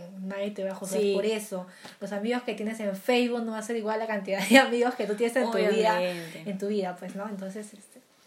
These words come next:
Speaker 2: Claro, hay que
Speaker 1: eso.
Speaker 2: saber escoger
Speaker 1: Ujú.
Speaker 2: bien nuestras amistades, saber en quién confiar, conocerlos bien, tomarnos el tiempo de conocer sus costumbres, sus pensamientos.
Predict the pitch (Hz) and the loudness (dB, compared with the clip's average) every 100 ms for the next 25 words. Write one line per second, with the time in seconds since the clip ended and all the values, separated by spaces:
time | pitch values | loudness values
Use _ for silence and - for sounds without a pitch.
0 | - 202 180 226 277 254 226 240 220 208 | -4 0 2 4 4 2 2 2 0 2
1 | 196 202 208 214 233 196 170 165 208 208 | 2 2 -2 -4 -8 -8 -10 -6 0 2
2 | 208 208 208 208 185 185 190 185 185 190 | 4 2 0 -2 0 0 0 -4 -4 -4
3 | 185 165 165 196 190 190 190 190 190 175 | -4 -8 -6 2 4 6 4 2 -2 -2
4 | 175 - 202 214 214 180 165 170 180 175 | -6 -6 -4 0 0 0 -6 -4 -4 -4
5 | 175 185 202 180 180 180 185 185 160 151 | -6 -4 -4 -6 -6 -2 -2 -2 -10 -12
6 | - 170 175 175 185 - 160 - 214 208 | -6 0 0 -2 -12 -12 -16 -6 2 4
7 | 190 180 165 165 165 165 170 156 151 147 | 4 0 -2 -4 -4 -8 -12 -12 -14 -12
8 | 147 170 190 185 175 170 160 160 | -10 -2 0 0 -2 -6 -8 -10